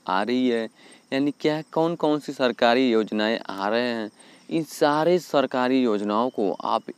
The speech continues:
एक ही जगह से देख सकते हैं। तो इस पोर्टल का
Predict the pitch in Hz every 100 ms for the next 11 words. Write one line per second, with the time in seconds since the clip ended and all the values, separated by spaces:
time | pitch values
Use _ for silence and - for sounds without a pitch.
0 | - 127 117 123 123 151 143 120 107 -
1 | 90 98 131 - - - _ 95 85 95
2 | - 90 - 95 92 - - - 160 -
3 | 147 139 170 170 143 92 95